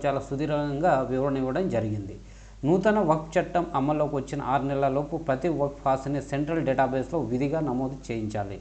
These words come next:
ఇప్పటిదాకా ముస్లిమేతరులు కూడా వక్ఫ్ బోర్డులకు విరాళాలు, దానాలు ఇవ్వవచ్చు, కానీ ఇప్పుడు కనీసం ఐదేళ్లుగా ఇస్లాంను అనుసరిస్తున్న వారు మాత్రమే ఈ వక్ఫ్ బోర్డుకు దానాలు ఇవ్వవచ్చని దీంట్లో, ఆ, పెట్టడం జరిగింది.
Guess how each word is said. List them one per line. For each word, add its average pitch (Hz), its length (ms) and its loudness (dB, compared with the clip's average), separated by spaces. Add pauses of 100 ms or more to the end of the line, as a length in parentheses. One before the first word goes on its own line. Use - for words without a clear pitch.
(520)
ఇప్పటిదాకా 196 520 6
ముస్లిమేతరులు 180 720 4
కూడా 170 220 4
వక్ఫ్ 143 260 0
బోర్డులకు 160 500 2
విరాళాలు, 156 600 4
దానాలు 139 640 0
ఇవ్వవచ్చు, 123 540 0 (420)
కానీ 156 220 2
ఇప్పుడు 135 480 2 (280)
కనీసం 190 500 2
ఐదేళ్లుగా 165 640 4
ఇస్లాంను 170 540 0 (200)
అనుసరిస్తున్న 160 640 0
వారు 143 240 6
మాత్రమే 139 640 2
ఈ 131 180 -2
వక్ఫ్ 123 300 -2
బోర్డుకు 156 440 0
దానాలు 127 420 0
ఇవ్వవచ్చని 120 760 -2 (420)
దీంట్లో, 175 360 2 (480)
ఆ, 123 260 2
పెట్టడం 123 360 -2
జరిగింది. 117 520 -2